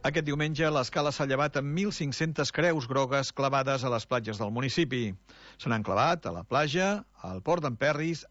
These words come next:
a Riells i també a Empúries, a la platja del Portitxol. És una acció semblant a la feta en poblacions com el Port de la Selva, Cadaqués o Argelers,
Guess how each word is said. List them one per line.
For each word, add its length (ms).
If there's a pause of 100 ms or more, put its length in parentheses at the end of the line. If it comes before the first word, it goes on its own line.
a 80
Riells 460
i 20
també 380
a 100
Empúries, 460
a 80
la 100
platja 400
del 80
Portitxol. 640 (500)
És 80
una 160
acció 160
semblant 480
a 60
la 100
feta 320
en 160
poblacions 720
com 140
el 100
Port 160
de 80
la 80
Selva, 320
Cadaqués 560
o 80
Argelers, 480